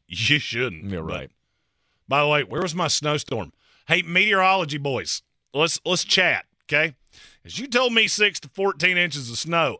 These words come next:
Speaker 1: I didn't see not nary a flake, okay?
Speaker 2: <laughs> Well, it had all gone out of the stadium by then. Or it had, it had all passed.
Speaker 1: Six to fourteen inches. It had
Speaker 2: Mm-hmm.
Speaker 1: all disappeared 'cause that looked just like a cold fall day in
Speaker 2: Yeah.
Speaker 1: Denver.
Speaker 2: Yeah.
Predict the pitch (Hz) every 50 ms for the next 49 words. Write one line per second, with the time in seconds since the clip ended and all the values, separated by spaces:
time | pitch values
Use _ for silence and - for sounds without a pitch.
0 | _ _ - 147 185 196 170 143 127 - 151 147 139 131 113 95 85 95 110 127
1 | 151 156 156 160 160 - - 147 135 127 110 101 - 123 - 175 131 196 - -
2 | - 143 143 156 175 185 185 165 - 185 170 156 - _ - 160 123 - _ _
3 | _ 220 175 - 151 175 175 170 170 160 160 156 147 147 151 156 151 135 139 135
4 | 131 131 127 120 117 107 101 92 92 - - 156 170 180 135 82 71 71 71 69
5 | 67 67 64 64 58 50 50 _ _ _ _ _ _ _ _ _ _ - 95 104
6 | 104 107 110 110 110 104 98 104 92 95 101 98 95 95 95 98 104 107 107 -
7 | 123 123 131 135 - - - - _ _ _ _ _ _ - - - - - 175
8 | 196 196 - - - 175 - 170 180 190 180 147 170 180 185 180 175 175 151 120
9 | 135 127 113 135 151 143 143 156 165 190 202 190 180 190 196 - 185 165 143 202
10 | 202 175 147 117 123 147 151 247 320 302 240 208 208 185 160 180 190 180 170 190
11 | 196 190 156 120 113 - 165 196 220 226 233 233 226 226 233 190 165 139 113 -
12 | - - - - - 170 170 185 196 190 190 196 180 180 180 180 170 160 147 131
13 | 127 127 120 120 127 123 120 110 110 101 98 - _ _ - 117 117 107